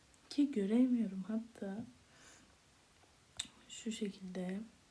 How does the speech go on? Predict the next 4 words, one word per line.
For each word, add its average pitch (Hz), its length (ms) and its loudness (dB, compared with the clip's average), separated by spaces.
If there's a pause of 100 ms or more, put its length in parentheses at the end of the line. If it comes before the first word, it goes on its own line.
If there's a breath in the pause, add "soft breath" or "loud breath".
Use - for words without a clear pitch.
(260)
kendi 196 420 0
videomdan 175 640 -2
kanalıma 185 480 -4
geçeyim. 208 540 -6